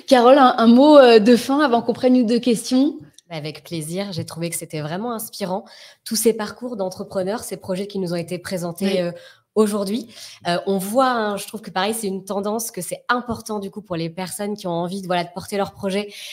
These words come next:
Speaker 2: de, d'avoir un impact positif en fait sur le monde,
Speaker 1: Mhm.
Speaker 2: pour, euh, notre futur, le monde de demain, euh, voilà, de contribuer au bien commun, euh, pour la société. Donc peut-être une, peut-être c'est utopiste, mais peut-être un message d'espoir
Speaker 1: Non, non, moi,
Speaker 2: du
Speaker 1: j'y
Speaker 2: cours
Speaker 1: crois
Speaker 2: de début d'année.
Speaker 1: vraiment, cette notion d'être entrepreneur,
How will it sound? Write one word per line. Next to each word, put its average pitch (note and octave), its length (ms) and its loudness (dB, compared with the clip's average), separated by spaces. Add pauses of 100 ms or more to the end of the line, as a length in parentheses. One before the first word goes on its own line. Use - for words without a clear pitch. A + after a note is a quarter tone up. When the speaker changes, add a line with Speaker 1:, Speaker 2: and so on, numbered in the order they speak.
(160)
Speaker 2:
de, E3+ 320 -4
d'avoir E3+ 300 -2
un E3 140 0
impact G#3+ 400 -6
positif A3+ 560 -4
en F#3 80 -4
fait F#3+ 220 -6
sur F3 220 -8
le E3+ 140 -2
monde, G#3+ 420 0
Speaker 1:
Mhm. E3+ 100 -14
Speaker 2:
pour, F3+ 200 -2
euh, E3+ 40 0
notre F3 200 -4
futur, B3 440 -8
le G3 80 -4
monde F#3 180 -4
de E3+ 80 -8
demain, F3 320 -4 (460)
euh, D#3 180 -4
voilà, E3+ 180 -2
de - 60 -14
contribuer G3+ 420 -4
au F#3+ 100 0
bien F#3 240 -2
commun, G3 560 -2
euh, D#3 200 -6
pour F3 140 -6
la E3 100 -2
société. F3+ 340 -8
Donc E3+ 240 -8
peut-être F#3+ 340 -8
une, F3+ 100 -14
peut-être G#3+ 280 -4
c'est G#3 160 -2
utopiste, A3+ 480 -2
mais F#3 60 -2
peut-être F#3+ 260 -2
un F3 80 2
message G3 340 -2
d'espoir G#3 560 -2 (360)
Speaker 1:
Non, D#4 240 8
non, F4+ 140 6
moi, D4+ 100 10
Speaker 2:
du C4 60 6
Speaker 1:
j'y D4+ 60 6
Speaker 2:
cours C#4+ 100 8
Speaker 1:
crois D4+ 180 8
Speaker 2:
de B3+ 60 0
début A#3+ 200 6
d'année. C#4+ 380 6
Speaker 1:
vraiment, C4 500 4
cette C#4 280 2
notion B3+ 300 0
d'être A3+ 260 0
entrepreneur, B3 400 -2